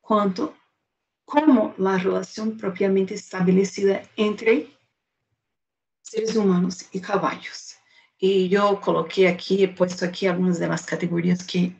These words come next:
yo uso. Yo trabajo siempre con cuestiones de clase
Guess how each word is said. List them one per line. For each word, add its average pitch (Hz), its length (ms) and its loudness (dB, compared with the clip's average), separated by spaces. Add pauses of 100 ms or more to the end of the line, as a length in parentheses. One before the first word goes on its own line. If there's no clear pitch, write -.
(240)
yo 180 200 2
uso. 226 680 2 (240)
Yo 190 120 0
trabajo 190 480 0
siempre - 440 -2
con 196 160 -4
cuestiones 185 400 -4
de 196 120 0
clase 311 420 -2